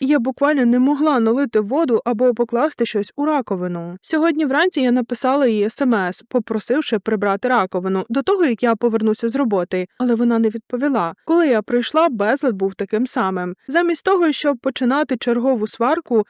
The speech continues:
або ще гірше, мити її застарілий брудний посуд, я вжила заходів. Я знайшла запасну картонну коробку для переїзду, обережно вичистила з раковини весь її брудний посуд, залишками їжі та іншим,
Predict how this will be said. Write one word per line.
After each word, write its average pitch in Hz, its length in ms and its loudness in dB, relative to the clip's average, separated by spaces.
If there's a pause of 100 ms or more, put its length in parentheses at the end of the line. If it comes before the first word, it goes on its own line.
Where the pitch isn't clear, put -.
або 302 220 0
ще 359 200 0
гірше, 226 540 0 (140)
мити 339 360 0
її 262 200 2
застарілий 269 640 -2
брудний 262 360 0
посуд, 208 600 0 (100)
я 269 160 0
вжила 277 360 0
заходів. 190 760 -2
Я 311 320 0
знайшла 330 440 0
запасну 262 460 0
картонну 254 440 0
коробку 262 380 -2
для 220 200 -2
переїзду, 214 720 -2 (100)
обережно 233 600 2
вичистила 226 600 -2
з 214 60 -4
раковини 240 460 0
весь 214 360 -2
її 214 160 -2
брудний 208 360 -2
посуд, 196 560 -2 (100)
залишками 277 580 0
їжі 220 240 0
та - 100 -2
іншим, 190 600 -4